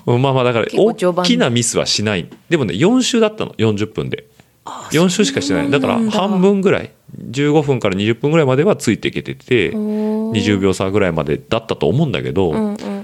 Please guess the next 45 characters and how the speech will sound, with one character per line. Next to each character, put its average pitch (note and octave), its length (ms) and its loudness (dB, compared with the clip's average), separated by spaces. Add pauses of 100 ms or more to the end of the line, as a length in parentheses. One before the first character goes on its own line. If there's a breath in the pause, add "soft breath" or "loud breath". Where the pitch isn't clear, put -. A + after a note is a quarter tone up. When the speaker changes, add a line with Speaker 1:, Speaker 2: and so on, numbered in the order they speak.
Speaker 2:
ま E3 60 -2
あ、 - 20 0
そ - 120 -2
っ - 60 -6
か - 80 -2
ら B2+ 100 2
パ C3 200 -4
ッ C3+ 80 -14
と F2 80 -4
離 E2 180 -2
れ C2+ 100 -6
ち - 60 -14
ゃ - 40 -12
っ - 40 -20
て。 - 300 -4 (100)
Speaker 1:
う G#3+ 80 -6
ん。 G3 340 -6 (760 loud breath)
Speaker 2:
で、 D3+ 380 2 (120)
自 D3 140 2
分 C#4 180 2
ら F#2+ 100 2
の、 E2+ 320 -4 (140)
う B2+ 80 -2
ち D#3 100 -2
ら D#3+ 120 0
が B2 100 -2
さ C3 120 -2
っ - 40 -2
き - 80 -14
言 - 140 0
っ - 20 2
た - 20 0
よ D2+ 60 0
う - 20 -2
に、 C2+ 120 -8
十 B2 220 4
二 B2 120 0
時 D#2 80 -6
三 B2+ 240 -2
十 A#2+ 100 0
分 G#2 280 -2
ス - 80 -12
タ - 80 -2
ー - 60 -6
ト。 - 140 -14